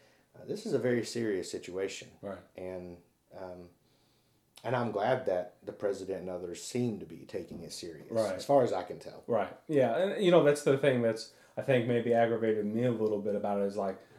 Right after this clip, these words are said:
Speaker 2: there is a lot of seriousness coming up, and it seems like we are getting ready to throw the full resources of the United States government and all its power and depths of money and, you know, means of doing things, and we're gonna throw the entire kitchen sink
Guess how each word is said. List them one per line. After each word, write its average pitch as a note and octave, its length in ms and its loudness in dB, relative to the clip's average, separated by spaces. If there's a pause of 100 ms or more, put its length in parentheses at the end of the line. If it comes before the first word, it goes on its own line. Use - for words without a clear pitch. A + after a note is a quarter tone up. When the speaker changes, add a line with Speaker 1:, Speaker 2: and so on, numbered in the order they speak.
(140)
Speaker 2:
there C#3 140 10
is D3 120 4
a C#3+ 60 8
lot B2+ 180 10
of B2 80 4
seriousness C3 840 4 (340)
coming A#2 260 2
up, A2 200 2
and A#2 100 0
it G#2 100 -4
seems D3+ 300 2
like A#2 200 6 (320)
we C3 180 6
are D3 100 4
getting B2+ 260 4
ready A2+ 220 2
to G#2+ 80 -8
throw B2 320 8
the G2+ 120 -4
full C3+ 320 6
resources B2+ 760 0
of A2+ 60 0
the A2 40 2
United A#2+ 440 0
States A#2+ 280 4
government B2 400 4
and A#2+ 120 2
all A#2+ 260 2
its A2 80 -6
power A#2 480 4
and A2+ 160 0
depths A#2 340 0
of A#2 240 -2
money A#2+ 400 2
and, A2 240 -2 (380)
you B2 160 4
know, A2+ 460 6 (120)
means C3+ 540 6
of A2+ 160 0
doing C3+ 320 6
things, A2+ 440 0
and A#2+ 140 0
we're B2+ 80 2
gonna C3 240 6
throw B2+ 300 8
the A2 160 0
entire A2+ 420 2
kitchen A2 360 -4
sink A#2 420 0